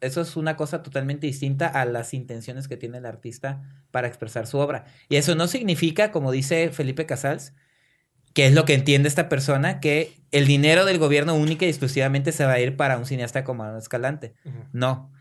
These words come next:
Speaker 1: El dinero se está yendo para todo tipo de cineastas y es lo que comentábamos con lo de lo más sencillo es complicarlo todo.
Speaker 2: Bueno, también
Speaker 1: Las
Speaker 2: esto es que
Speaker 1: opciones
Speaker 2: sea
Speaker 1: se están ampliando.
Speaker 2: Sí, claro.
Speaker 1: Y como es un cine subsidiado,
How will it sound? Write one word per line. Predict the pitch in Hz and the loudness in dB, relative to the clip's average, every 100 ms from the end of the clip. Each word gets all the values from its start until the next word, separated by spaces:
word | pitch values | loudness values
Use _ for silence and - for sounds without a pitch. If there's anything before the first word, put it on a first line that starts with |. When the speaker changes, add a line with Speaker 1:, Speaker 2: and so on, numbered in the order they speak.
| _ | _
Speaker 1:
El | - 127 | -4 0
dinero | 135 185 | 0 0
se | 240 | -4
está | - 156 | -4 -2
yendo | 151 175 | 0 -2
para | 165 135 | -2 -2
todo | 135 139 | -2 -2
tipo | 143 139 | -2 -2
de | 156 | -2
cineastas | 131 135 139 208 202 | -2 -2 -2 -4 -2
y | |
es | 131 | -2
lo | 143 | -2
que | 156 | -4
comentábamos | 151 135 117 127 139 139 | -4 -4 0 0 -2 -4
con | 135 | -6
lo | 123 | -4
de | 113 | -6
lo | 113 | -6
más | 120 | -6
sencillo | 139 135 131 | -4 -4 -6
es | 135 | -8
complicarlo | 147 135 113 117 127 | -8 -10 -6 -6 -6
todo. | 127 139 160 - - | -4 -2 -4 -8 -16
Speaker 2:
Bueno, | 156 143 | -8 -4
también | 135 120 131 | -2 0 2
Speaker 1:
Las | 139 | 4
Speaker 2:
esto | 147 | 4
es | 131 | 4
que | |
Speaker 1:
opciones | 143 160 170 | 4 6 6
Speaker 2:
sea | 139 | 6
Speaker 1:
se | 139 | 6
están | 151 160 | 6 4
ampliando. | 185 156 147 156 170 330 - | 2 2 2 2 0 -4 -8
Speaker 2:
Sí, | 135 135 | -12 -8
claro. | 170 175 - - - - | -6 -8 -10 -16 -20 0
Speaker 1:
Y | 151 | 2
como | 156 156 165 | 4 4 2
es | 175 | 0
un | 226 | -2
cine | 214 208 214 | -2 -2 -2
subsidiado, | 214 202 - 143 143 147 226 - | -2 -4 -2 2 4 2 0 -6